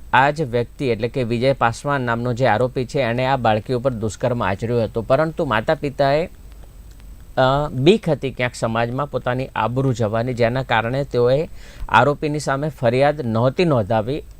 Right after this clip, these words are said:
અને એ ફરિયાદ ન નોંધાવાના કારણે આ આરોપીની હિંમત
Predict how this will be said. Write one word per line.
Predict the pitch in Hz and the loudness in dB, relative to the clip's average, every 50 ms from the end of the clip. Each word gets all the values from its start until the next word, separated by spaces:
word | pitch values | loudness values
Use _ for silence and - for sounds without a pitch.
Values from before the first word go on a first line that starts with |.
| - | -2
અને | 117 135 135 139 151 | 0 0 2 2 0
એ | 156 - - 160 175 190 | -2 -2 -2 0 0 0
ફરિયાદ | 196 - - 156 151 151 151 151 156 151 139 123 113 | 0 0 -2 0 2 4 6 6 6 4 4 0 -2
ન | 117 131 160 202 214 | 0 4 4 4 4
નોંધાવાના | 196 180 151 135 143 147 143 135 139 135 127 123 120 113 | 4 2 2 2 2 2 2 2 2 2 0 -2 -4 -2
કારણે | - 127 127 131 135 147 156 156 156 | 0 2 4 4 4 2 0 -2 -4
આ | - - 139 135 | -2 0 0 0
આરોપીની | - - 123 123 127 135 127 - 131 131 131 117 | 2 2 0 0 0 -2 -4 -4 -4 -2 -2 0
હિંમત | 104 117 131 139 139 139 135 | 0 0 2 2 2 2 0